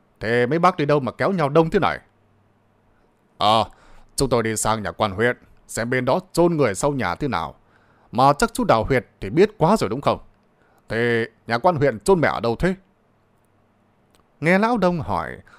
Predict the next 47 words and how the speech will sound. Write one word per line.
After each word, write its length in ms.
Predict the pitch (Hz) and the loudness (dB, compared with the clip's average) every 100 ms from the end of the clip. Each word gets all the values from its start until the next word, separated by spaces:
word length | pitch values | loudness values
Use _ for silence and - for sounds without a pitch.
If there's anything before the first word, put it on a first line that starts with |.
| _ - | _ -2
lão 120 | 147 | 0
Thắng 260 | 143 156 | 0 0
đi 120 | 160 139 | 0 0
đến 260 | 131 185 | 0 -2
nhẹ 180 | 147 78 | -2 -2
giọng 260 | 82 92 82 | -4 -6 -2
nói. 320 | 87 120 196 - _ _ _ _ _ _ _ _ _ _ _ _ _ _ _ | -2 -2 -6 -10 _ _ _ _ _ _ _ _ _ _ _ _ _ _ _
"Các 80 | 113 | -4
bác 220 | 110 104 - 95 90 - | 0 0 -2 -12 -12 -4
chưa 160 | 139 | 0
biết 140 | 120 147 | 0 0
đúng 120 | 135 | 0
không? 180 | 104 87 - _ _ _ _ _ - | -2 -2 -8 _ _ _ _ _ -6
Thực 180 | 127 - | -4 -2
ra 200 | 156 143 | 0 0
là 320 | 82 73 - - _ _ - | -2 -6 -10 -18 _ _ -8
sau 260 | - 127 | -2 -2
nhà 140 | 113 82 | -2 -6
quan 240 | - 107 - - - _ | -2 -2 -2 -6 -18 _
có 80 | 208 | 0
một 200 | 151 - | 0 0
ngôi 140 | 156 | 0
mộ 260 | 156 135 113 _ _ _ | 2 0 0 _ _ _
chắc 140 | - 139 | -2 -2
từ 80 | 104 | -4
lâu 220 | 92 131 | -2 0
năm 200 | 143 131 | 0 -2
rồi. 200 | 113 73 - _ _ _ _ _ | -4 -8 -10 _ _ _ _ _
Quan 160 | - 202 | 0 2
huyện 200 | 123 123 - | 2 -2 -2
thuê 240 | - 165 165 | 2 2 2
em 180 | 156 160 | 0 -2
cùng 180 | 117 101 | -6 -6
thằng 220 | 90 82 | -6 0
Vang 220 | 123 131 - _ - | 2 2 -4 _ -6
đào 280 | 117 127 135 | 2 4 4
mả 280 | 127 82 | 2 -2
người 160 | 80 90 | -6 -8
ta 140 | 104 | -4
lên, 220 | 101 123 104 - _ _ _ | -2 -2 -6 -14 _ _ _
sau 160 | - 139 | -6 -2
đó 100 | 202 | 0
mang 280 | 175 180 180 | 2 2 2
ra 140 | 175 | 0
nghĩa 140 | 180 | -2
địa 180 | 190 90 - | -2 -4 -2
chôn. 220 | 131 | 0